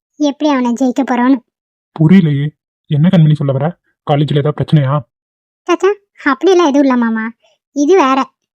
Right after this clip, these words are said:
Speaker 2: என்ன கண்மணி, எதுனாலும் தெளிவா சொல்லு. அரைக்குறையா ஏதோ உளறிட்டு இருக்கற. என்ன விஷயம்னு ஸ்ட்ரைட்டா சொல்லு.
Speaker 1: மாமா, சொன்னா உங்களுக்கு புரியவும் புரியாது. நீங்க ஃப்ரீயா விடுங்க, நான் பாத்துக்கிறேன்.
Speaker 2: பொட்ட பிள்ளை நீ,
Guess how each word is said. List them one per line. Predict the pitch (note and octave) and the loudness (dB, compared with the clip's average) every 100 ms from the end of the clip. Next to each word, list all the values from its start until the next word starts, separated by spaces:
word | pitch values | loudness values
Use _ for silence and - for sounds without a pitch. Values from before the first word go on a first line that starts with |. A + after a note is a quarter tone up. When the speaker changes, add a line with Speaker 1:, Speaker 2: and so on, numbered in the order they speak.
| _ _ - | _ _ -4
Speaker 2:
என்ன | C#3+ D3+ | 0 2
கண்மணி, | F3+ D3 D3 | 4 4 2
எதுனாலும் | C#3 E3+ C#3+ E3+ | 2 2 2 0
தெளிவா | C#3+ E3 | 0 -2
சொல்லு. | D3 C3+ _ _ - | -2 -6 _ _ -6
அரைக்குறையா | D3 E3 D3+ E3 | -4 0 0 2
ஏதோ | D3+ | 2
உளறிட்டு | D3 C#3 E3+ C3+ | 2 2 2 0
இருக்கற. | C#3 D3+ _ _ _ C#3 | -4 -4 _ _ _ -2
என்ன | D3 F3 | 2 2
விஷயம்னு | D#3 D3+ D#3+ | 2 0 -2
ஸ்ட்ரைட்டா | - C#3 - | -2 -2 -2
சொல்லு. | C#3 B2+ - _ _ _ _ _ _ - | -2 -4 -6 _ _ _ _ _ _ -6
Speaker 1:
மாமா, | A#3 A3+ A#3 A3 | -4 -2 -4 -4
சொன்னா | C#4 A#3 B3+ | -4 -2 2
உங்களுக்கு | D4 C4 A#3 | 4 2 -2
புரியவும் | A3+ C4+ C4 C4 D4 | -2 0 2 2 2
புரியாது. | B3 A#3+ A#3+ _ _ _ _ | 0 -2 -4 _ _ _ _
நீங்க | C#4 C#4 C4+ | 0 0 0
ஃப்ரீயா | D#4+ G#4 | 2 2
விடுங்க, | C#4+ C4+ B3+ A#3 _ - | 2 2 0 -2 _ -12
நான் | B3 A#3 | -6 -4
பாத்துக்கிறேன். | C4 B3+ A#3 A3+ _ _ _ _ _ _ _ - | -4 -4 -8 -8 _ _ _ _ _ _ _ -10
Speaker 2:
பொட்ட | C#3+ E3 | -6 -4
பிள்ளை | D3+ | -2
நீ, | C#3 | 0